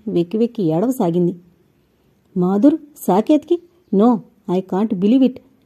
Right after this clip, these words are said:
విశాలి విస్మయపడుతూ గట్టిగా అంది. హర్షిత దుఃఖం చూస్తుంటే విశాలికి ఇది నమ్మక తప్పదనిపించింది. ఆమె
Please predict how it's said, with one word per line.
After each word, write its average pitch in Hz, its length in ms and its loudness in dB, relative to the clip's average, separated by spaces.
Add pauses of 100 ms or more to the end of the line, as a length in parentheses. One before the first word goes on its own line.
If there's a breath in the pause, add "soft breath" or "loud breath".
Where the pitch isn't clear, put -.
(240)
విశాలి 190 600 0
విస్మయపడుతూ 240 920 -2
గట్టిగా 220 280 -2
అంది. 185 260 0 (880 loud breath)
హర్షిత 233 420 -4
దుఃఖం 196 480 0
చూస్తుంటే 240 580 0 (140)
విశాలికి 208 840 -2
ఇది 190 220 -2
నమ్మక 180 400 -2
తప్పదనిపించింది. 190 880 -4 (720)
ఆమె 302 280 4